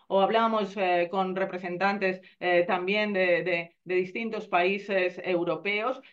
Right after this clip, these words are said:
que incluso dicen que, eh, bueno, estamos preocupadas en este momento por la situación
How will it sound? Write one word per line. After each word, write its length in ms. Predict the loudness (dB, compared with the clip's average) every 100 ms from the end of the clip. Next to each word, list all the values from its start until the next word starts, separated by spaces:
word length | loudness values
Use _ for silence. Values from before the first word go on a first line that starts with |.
| -4
que 120 | -2
incluso 520 | 0 0 0 0 0
dicen 520 | -2 -4 -2 -4 -4 -4
que, 560 | 0 0 -2 -4 -8
eh, 20 | -10
bueno, 240 | -8 -6
estamos 440 | -4 0 2 2 2
preocupadas 760 | 0 2 0 2 4 2 0
en 100 | -2
este 240 | -2 -2 -2
momento 480 | 0 0 0 -2 0
por 160 | 0
la 140 | 0 -4
situación 680 | -2 0 0 -2 -2 -4